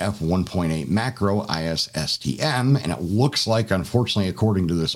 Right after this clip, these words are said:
article, the refurbished R F fifty millimeter f one point two Ls may be already sold out.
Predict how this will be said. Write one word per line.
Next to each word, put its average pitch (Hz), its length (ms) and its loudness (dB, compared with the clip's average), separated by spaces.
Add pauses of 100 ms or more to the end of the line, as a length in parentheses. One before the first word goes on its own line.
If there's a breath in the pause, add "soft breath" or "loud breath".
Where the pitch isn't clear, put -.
article, 104 580 0
the 85 300 -2
refurbished 95 680 -2
R 90 200 -2
F 80 120 -4
fifty 104 360 -4
millimeter 98 520 0
f 95 220 -6
one 90 240 0
point 78 340 -4
two 82 280 -2 (100)
Ls 120 480 0
may 104 260 4
be 80 360 2
already 71 440 -2
sold 67 420 -2
out. 104 300 -2